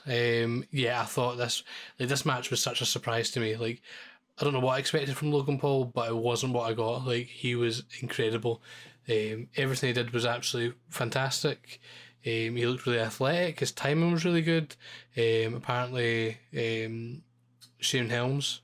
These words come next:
has had a lot of involvement in, in kinda training him,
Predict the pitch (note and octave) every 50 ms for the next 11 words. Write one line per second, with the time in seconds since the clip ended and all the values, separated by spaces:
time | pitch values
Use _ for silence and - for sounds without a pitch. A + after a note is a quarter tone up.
0 | _ - C3+ - C#3 C3 C3 C3 C3+ C3 A#2+ - _ _ _ D3 C#3+ B2+ B2 C3
1 | - C3+ B2 B2+ B2 A#2+ B2+ C3 B2 B2+ B2+ C3 B2+ C#3 C3 B2 A#2+ A#2 A#2+ -
2 | - - - - - - - B2 A#2 - A#2 G#2+ - - B2 A#2+ B2 B2 B2 A#2+
3 | A#2+ A#2+